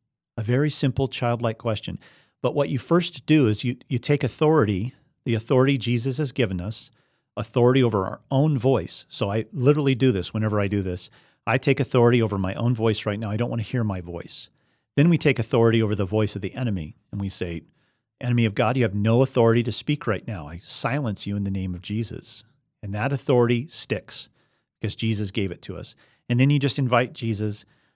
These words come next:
"Jesus, will you please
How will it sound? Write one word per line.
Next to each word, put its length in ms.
"Jesus, 560
will 140
you 520
please 480